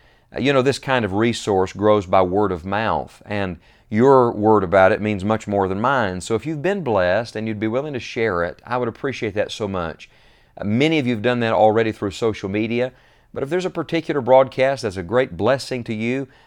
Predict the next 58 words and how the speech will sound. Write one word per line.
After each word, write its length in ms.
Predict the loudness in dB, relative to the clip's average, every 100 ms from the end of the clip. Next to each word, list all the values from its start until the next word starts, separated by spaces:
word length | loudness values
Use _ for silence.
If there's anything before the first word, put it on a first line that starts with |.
| _
uh, 140 | -8 -8
pass 360 | -4 -4 -4
it 60 | -4
along. 540 | -2 0 -2 -4 -10 _ _ _
Tell 180 | -2 4
other 220 | 4 4
people 300 | 0 -4 0
about 320 | 4 6 4 2
it 80 |
and 100 | -4
encourage 400 | -6 0 0 0
them 160 | -4 -4
to 80 | -2
listen 320 | -2 -2 -4
in. 320 | -4 -4 -6
And 140 | -6 -4
I 240 | -4 -6 _ _ -12
am 100 | -4
just 180 | -4 2
praying 340 | 4 4 4
that 120 | 2
as 140 | 2 0
this 180 | -6
happens, 540 | -6 -6 -6 -6 -6 -6
more 440 | -2 0 2 0
and 100 | 0
more 160 | -2 -2
people 400 | -4 -8 -4 -4
will 140 | -4
come 260 | -4 -6 -4
under 220 | -2 -2
the, 240 | -2 -6 _ _ -10
the 100 | -10
teaching 560 | -6 -6 -6 -6 -6 -6
of 140 | -4
the 80 | -4
Word 260 | 0 -2
of 120 | -2 -4
God. 440 | -2 -2 -6 -14 _ _ -4
There's 180 | -4 -4
power 540 | -6 0 2 2 0
in 80 | -6
Scripture. 580 | -6 -6 -6 -14 -14 -14 _ _ _ -10
Uh, 60 |
this 160 | -6 -4
is 140 | -4
not 200 | 2 2
about 200 | 4 4
a 120 | 2 4
podcast. 680 | 2 2 -4 -8 -8 -14 -8
This 200 | -8 -6
is 120 | -6
about 300 | -4 -4 -2
getting 320 | -4 -4 -2
God's 380 | 2 2 0 -8
truth 500 | -8 -4 -4 -6 -10
into 220 | -8 -8
hearts 420 | -2 -2 -2 -8